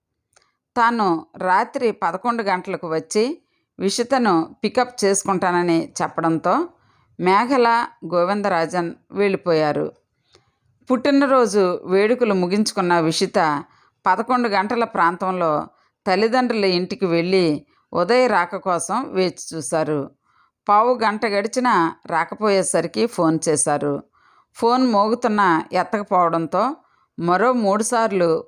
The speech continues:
ప్రయత్నించారు. అర్ధరాత్రి పన్నెండు గంటల వరకు కూడా ఉదయ్ రాకపోవడం, ఫోన్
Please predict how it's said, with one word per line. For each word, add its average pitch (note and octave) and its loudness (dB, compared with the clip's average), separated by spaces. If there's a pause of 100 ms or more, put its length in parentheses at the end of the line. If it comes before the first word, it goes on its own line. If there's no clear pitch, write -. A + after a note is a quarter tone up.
ప్రయత్నించారు. D3+ -2 (580)
అర్ధరాత్రి G3 -2 (160)
పన్నెండు F#3 -2
గంటల F3 -4
వరకు F#3 -2
కూడా D#3+ -2 (540)
ఉదయ్ G3+ 2
రాకపోవడం, E3+ 0 (320)
ఫోన్ A#3 0